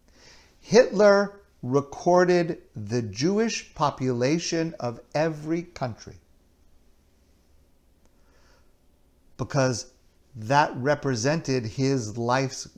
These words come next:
goal, to exterminate every single Jew in the world. Albania, for example, on this globe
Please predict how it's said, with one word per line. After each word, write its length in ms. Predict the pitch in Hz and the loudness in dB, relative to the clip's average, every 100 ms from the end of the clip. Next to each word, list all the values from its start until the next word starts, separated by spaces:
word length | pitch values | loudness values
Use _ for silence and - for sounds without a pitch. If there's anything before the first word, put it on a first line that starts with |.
| 113 | -6
goal, 520 | 139 175 113 85 87 _ _ _ _ - | 0 2 0 -4 -12 _ _ _ _ -10
to 180 | 131 120 | -6 -6
exterminate 840 | 117 - - 214 233 127 82 - _ _ _ _ _ - | -8 -10 -4 -2 -2 -2 -6 -14 _ _ _ _ _ 0
every 600 | 151 123 127 135 139 - _ | 0 0 -4 -4 -6 -12 _
single 800 | - - 147 131 117 113 110 _ _ 104 | -8 -4 -4 -4 -4 -6 -8 _ _ -8
Jew 460 | 104 120 113 107 - _ _ | -4 -2 -4 -6 -12 _ _
in 340 | 135 127 117 - | -4 -4 -6 -12
the 140 | 104 120 | -8 -6
world. 600 | 117 127 107 90 - _ _ _ _ _ _ _ _ _ _ _ _ _ _ _ _ | -4 -4 -4 -8 -18 _ _ _ _ _ _ _ _ _ _ _ _ _ _ _ _
Albania, 1000 | 180 190 185 139 190 190 240 208 160 131 117 | 6 10 10 8 6 6 6 4 4 2 0
for 240 | - 113 | -4 -4
example, 720 | 104 92 107 101 - 131 170 | -4 -4 -2 -4 -2 -4 -2
on 380 | - 139 135 123 | 0 2 2 4
this 260 | 143 202 - | 10 10 10
globe 680 | 131 143 147 156 190 208 | 2 8 10 10 10 6